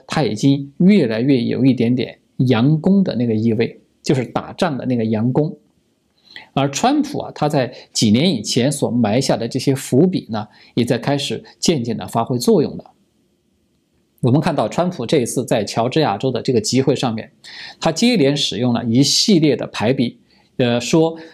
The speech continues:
“我们抽干华盛顿沼泽，夺回美国命运的战斗才刚刚开始。我们不会低头，我们不会垮掉，我们不会屈服，我们不会让步，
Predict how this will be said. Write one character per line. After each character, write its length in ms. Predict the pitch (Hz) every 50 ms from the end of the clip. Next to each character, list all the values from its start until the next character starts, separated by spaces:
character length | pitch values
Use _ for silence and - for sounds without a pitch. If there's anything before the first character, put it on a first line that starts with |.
| - - - _
“我 200 | - 135 127 120
们 220 | 120 135 156 175 175
抽 320 | - - - 220 220 208
干 300 | 196 - 208 196 190 185
华 220 | 185 - 135 135
盛 180 | 151 196 175 151
顿 180 | 151 170 139 117
沼 220 | - 104 80 107
泽， 360 | 117 - 113 113 120 - - _ _ _ _
夺 220 | - 139 175 226 214
回 220 | - 151 160 190
美 220 | 170 135 117 107
国 160 | - - 120 131
命 240 | 160 202 214 180
运 140 | 151 139 120
的 100 | 107 110
战 300 | - - 208 165 120 113
斗 160 | 117 139 110
才 260 | 107 - - 117 110 113
刚 200 | - 160 170 175
刚 100 | 180 180
开 160 | 185 208 233
始。 260 | 226 - - - - _ _ _ _ _ _
我 80 | - 135
们 160 | 131 156 185 160
不 80 | 180 202
会 120 | 202 -
低 140 | - 175 170
头， 400 | 170 113 113 131 147 - - - - - - - -
我 100 | 131 123
们 140 | 165 190
不 100 | 170 185
会 140 | 196 208 151
垮 260 | - - - 101 82
掉， 300 | 110 135 131 117 - - - _ _ _
我 100 | - 131
们 160 | 147 165 170 143
不 100 | 170 165
会 140 | 170 120
屈 260 | 104 - - 185 180 165
服， 340 | - - 123 120 139 - - _
我 120 | - 123
们 160 | 117 131 127 127
不 80 | 127
会 140 | 117 147 131
让 220 | 131 160 143 117
步， 280 | 117 - 147 123 - -